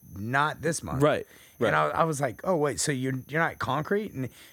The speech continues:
Speaker 1: oh, he's more concrete than those that just stick with it and be like, "Oh, that's it. We proved one thing.
Speaker 2: Right.
Speaker 1: Blueberries give you nice hair and good eyesight,
Speaker 2: It's a house
Speaker 1: and
Speaker 2: of
Speaker 1: that's
Speaker 2: cards.
Speaker 1: it."
Speaker 2: It's a house of cards.
Speaker 1: Yeah, it, it's got to be,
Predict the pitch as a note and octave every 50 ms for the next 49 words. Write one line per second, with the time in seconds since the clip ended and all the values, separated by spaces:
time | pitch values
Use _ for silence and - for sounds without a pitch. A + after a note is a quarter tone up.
0 | - _ - G3+ G3 C#3 A#2+ A#2+ C3+ D#3 F#3 G#3+ G#3+ E3+ - - G3 F#3+ E3 -
1 | - F3+ E3 C#3 C3+ C3 B2+ B2+ D3+ F3+ F#3+ E3 A#2+ C3+ C3+ B2+ C3+ C3+ B2 -
2 | - - E3+ E3 - - D3+ C#3 C3 C#3 B2 A#2+ B2+ B2+ A#2+ A2 G#2 D#3+ G#3 A3+
3 | - B2+ C#3+ D3+ - - A3+ B3 A#3 - - - - - - - - C#3 D3 C3+
4 | - F3 F3 E3 C3 C3+ D#3 F#3+ A#3 A#3+ F3 - B3 C4 C#4 B3+ A3 D#3 B2+ C#3+
5 | E3+ G#3+ B3+ C#4 C4 A#3 A#3+ B3 B3+ C4+ C4+ C4+ B3+ A#3 F#3 C#3 C#3 F3+ G3+ F#3+
6 | E3+ D#3+ C#3+ B2+ C#3+ D#3 F3+ G3+ A3 - - - G3 E3+ D3+ C#3 C#3 C#3 C#3 C#3
7 | - - - - - - G#2 G#2 C3 D3 C#3 B2 G#2+ A2+ A2+ - - C#3 B2 C#3
8 | D3+ D3 C3+ C3 C3 D3 C#3+ C#3+ C#3+ D3 C#3+ C3+ A2 E2+ D#2 - - B2 - C3
9 | A#2 B2 A2+ A2 - A#2+ - - - A#2 G2+ F2 D2 - - - C3+ C3+ A#2 E2
10 | - - - C#3+ C3+ - - C#3 - - - E3+ D#3+ D#3+ E3+ E3 C3+ - - F3
11 | E3 C#3+ C3+ C#3+ C#3 C3+ C3 B2+ B2 A#2 A2+ G#2+